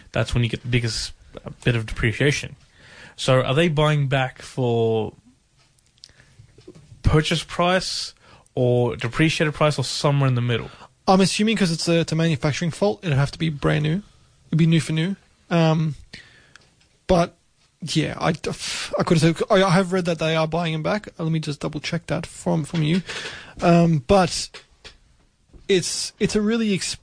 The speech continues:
Speaker 2: it's a, it's a really expensive, um, operation. I mean, considering to do a proper respray up to manufacturing standards, you're gonna be looking over ten grand per car, and you gotta think about all the ones they've sold all around the world.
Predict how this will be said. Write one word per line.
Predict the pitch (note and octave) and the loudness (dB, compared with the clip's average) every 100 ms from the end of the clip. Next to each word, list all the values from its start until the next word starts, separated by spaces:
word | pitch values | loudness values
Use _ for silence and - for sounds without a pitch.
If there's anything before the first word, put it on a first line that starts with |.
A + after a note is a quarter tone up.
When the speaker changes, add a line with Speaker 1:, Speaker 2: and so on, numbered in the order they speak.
| - | -4
Speaker 2:
it's | F#3 - | -2 2
a, | F3 | 0
it's | - | 2
a | F3 | 0
really | G3 F#3 | 0 0
expensive, | D3+ - D#3 C#3 D#3+ D3 | -4 -2 -2 0 -2 0
um, | D3 C#3+ C#3+ C#3+ C3+ _ _ _ - - _ _ - | 0 0 -4 -8 -12 _ _ _ -16 -16 _ _ -2
operation. | - D3+ F3+ D#3+ | 4 4 4 2
I | D#3+ | 0
mean, | D#3+ | -2
considering | - F3 G3+ G3+ F3+ | 0 0 4 2 2
to | F3+ | 0
do | F#3+ | 0
a | |
proper | E3+ - E3+ | 2 0 2
respray | D#3 E3+ - D#3+ | 2 2 2 2
up | D3+ | 2
to | E3 | 0
manufacturing | D#3 D3+ D3 B2 D3+ | -2 -2 -4 -6 -4
standards, | - E3 D3+ | 0 2 2
you're | F3 | 2
gonna | F3+ | 2
be | |
looking | D3 C#3+ | 0 -2
over | D3 C3+ | -4 -4
ten | C3+ | -4
grand | C#3 C#3+ C#3+ | -2 -4 -2
per | D3 | -4
car, | D3 C#3+ D3 - _ _ _ - - - - - - | -2 -4 -4 -12 _ _ _ -20 -20 -20 -20 -14 2
and | E3+ E3 | 4 6
you | |
gotta | E3+ D#3 | 4 4
think | F3 | 2
about | E3 | 4
all | F#3 | 2
the | E3+ | 4
ones | E3+ | 2
they've | D#3+ | 0
sold | - D3+ D3+ | 0 -2 0
all | D#3 | 0
around | D3 | 0
the | C#3+ | 0
world. | C#3+ G3 C4+ | 0 0 -2